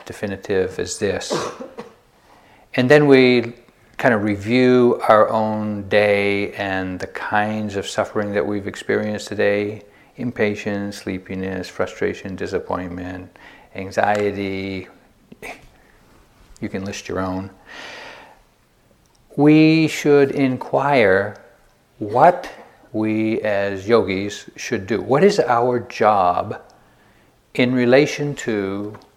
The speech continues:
these visiting forces known as defilements? So tonight I want to speak about the defilements in light of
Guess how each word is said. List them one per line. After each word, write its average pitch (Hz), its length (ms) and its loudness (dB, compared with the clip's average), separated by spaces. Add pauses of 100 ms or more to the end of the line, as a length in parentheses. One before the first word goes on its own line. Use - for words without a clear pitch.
(560)
these 104 840 -6 (460)
visiting 104 560 -6
forces 92 560 -4
known 92 200 -8
as 92 140 -12
defilements? - 680 -14 (1080)
So - 160 6
tonight 165 320 8
I 190 60 12
want 151 180 8
to 127 60 6
speak - 320 0
about 101 560 4 (560)
the 110 80 0
defilements 113 720 4
in 113 300 -2
light 123 400 4
of 92 580 0